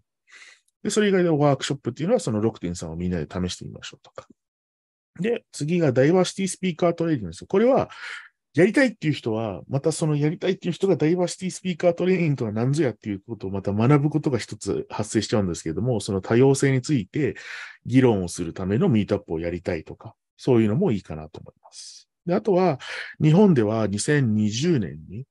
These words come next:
一回やったんですけど、デューアクションっていうハッカソンがあったんですけど、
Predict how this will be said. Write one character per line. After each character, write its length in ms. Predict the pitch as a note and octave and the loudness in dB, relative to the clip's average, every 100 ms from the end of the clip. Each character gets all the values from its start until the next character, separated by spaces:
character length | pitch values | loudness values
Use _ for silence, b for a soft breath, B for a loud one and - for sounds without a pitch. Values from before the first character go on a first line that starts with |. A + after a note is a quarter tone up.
| _ | _
一 160 | G2 - | -20 -16
回 240 | - F2+ E2+ | -10 -6 -6
や 80 | |
っ 20 | E2 | -8
た 220 | - F#2 | -6 -6
ん 40 | |
で 60 | D#2+ | -6
す 60 | |
け 60 | F2 | -8
ど、 60 | E2 | -4
デ 120 | A2+ | 2
ュ 100 | C3 | 2
ー 40 | |
ア 40 | B2+ | 2
ク 80 | |
シ 80 | - | -2
ョ 40 | F2 | -6
ン 20 | |
っ 40 | |
て 100 | E2+ | -6
い 20 | E2 | -8
う 40 | |
ハ 100 | G2+ | -10
ッ 40 | |
カ 120 | - G2+ | -8 -6
ソ 120 | F2 | -6
ン 60 | |
が 80 | C#2 | -6
あ 40 | D2 | -8
っ 40 | |
た 140 | - A#1+ | -12 -14
ん 40 | |
で 60 | C#2 | -14
す 120 | - | -8
け 100 | A#2 | -4
ど、 240 | F#3+ D3+ | -2 -4